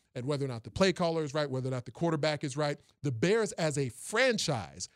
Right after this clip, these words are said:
have not won at nearly as high a level of a bunch of other teams. There's teams that I haven't even listed yet that win at a higher level than the Bears over the last quarter century. Let's just call it this century here, who aren't re-, necessarily one of these top teams in football,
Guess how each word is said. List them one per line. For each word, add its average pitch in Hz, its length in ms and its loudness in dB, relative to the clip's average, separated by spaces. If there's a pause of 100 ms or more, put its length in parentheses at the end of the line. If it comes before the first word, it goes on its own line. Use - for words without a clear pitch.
(160)
have 156 160 2
not 190 260 2
won 156 340 0
at 143 160 -8
nearly 208 460 0
as 165 100 -2
high 160 160 0
a 143 60 0
level 120 340 -2
of 180 120 -4
a 175 60 2
bunch 208 300 0
of 175 80 0
other 214 180 0
teams. 139 180 -4
There's - 200 -4
teams 180 220 0
that 165 100 4
I - 20 4
haven't 160 180 2
even 139 160 -4
listed 147 380 -4
yet 127 220 -6 (340)
that 156 300 2 (220)
win 170 240 4
at 190 80 2
a 156 80 2
higher 175 320 0
level 160 260 2
than 147 120 0
the 143 80 -2
Bears 156 340 2
over 143 120 0
the 147 80 -2
last 147 240 0
quarter 151 200 -2
century. 143 320 -4
Let's 131 140 -4
just - 120 -8
call 160 160 0
it 170 100 -8 (200)
this 180 320 0
century 170 460 2
here, 143 280 0 (400)
who 240 200 2 (840)
aren't 254 220 2 (220)
re-, 196 200 4
necessarily 180 640 0
one 160 180 2
of 143 80 -2
these 156 240 -2
top - 300 0
teams 165 280 0
in 135 100 0
football, 170 540 0